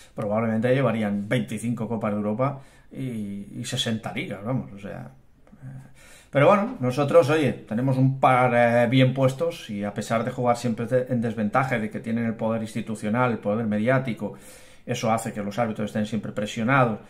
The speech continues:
y ante la duda les piten a favor, pues a pesar de todo eso, eh, conseguimos quitarles muchos títulos, siendo superiores, jugando muy bien al fútbol.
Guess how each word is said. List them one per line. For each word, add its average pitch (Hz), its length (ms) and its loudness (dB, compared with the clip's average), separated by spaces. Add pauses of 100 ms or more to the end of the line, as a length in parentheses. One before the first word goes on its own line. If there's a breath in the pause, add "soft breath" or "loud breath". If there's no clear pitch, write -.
(220 loud breath)
y - 60 -8
ante 107 220 -2
la 98 100 -2
duda 131 220 4
les 104 140 0
piten 117 280 -2
a 110 60 0
favor, 123 420 4
pues 131 200 -8
a 131 100 -2
pesar 135 320 2
de 139 80 0
todo 131 260 2
eso, 139 320 -4 (600 loud breath)
eh, 113 140 -10
conseguimos 127 540 0
quitarles 120 380 0
muchos 110 340 -6
títulos, 110 340 -10
siendo 127 220 -2
superiores, 117 500 -4
jugando 107 640 0
muy 110 180 0
bien 98 140 -4
al - 100 -10
fútbol. - 380 -6